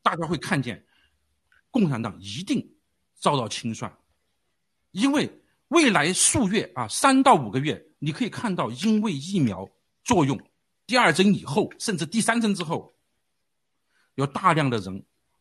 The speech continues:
不是伤了、残了，就是死了。大家一定要追溯这个的。美国人死不绝的，记住了。欧洲人死不绝的，澳大利亚人死不绝的，新西兰人也死不绝的。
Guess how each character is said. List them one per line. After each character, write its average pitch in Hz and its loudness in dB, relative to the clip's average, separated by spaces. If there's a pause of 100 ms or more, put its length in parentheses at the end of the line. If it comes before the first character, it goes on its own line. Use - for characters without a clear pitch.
(120)
不 170 0
是 175 0
伤 165 0
了、 120 -4 (220)
残 101 -6
了， 117 -2
就 117 -6
是 101 -12
死 - -10
了。 - -20 (1000)
大 254 2
家 185 0
一 123 -6
定 269 -4
要 185 4
追 139 -4
溯 117 -10
这 95 -14
个 78 -20
的。 - -20 (440)
美 202 6
国 262 8
人 294 4
死 - 4
不 277 4
绝 117 2
的， 170 4
记 123 -4
住 98 -10
了。 76 -14 (2000)
欧 302 10
洲 285 8
人 240 10
死 - 2
不 160 0
绝 117 -4
的， - -8 (320)
澳 254 8
大 247 6
利 277 2
亚 233 4
人 160 2
死 - -2
不 131 -6
绝 139 -4
的， 123 -6
新 202 -2
西 - -4
兰 147 2
人 127 0
也 107 -2
死 - -8
不 - -8
绝 85 -12
的。 - -18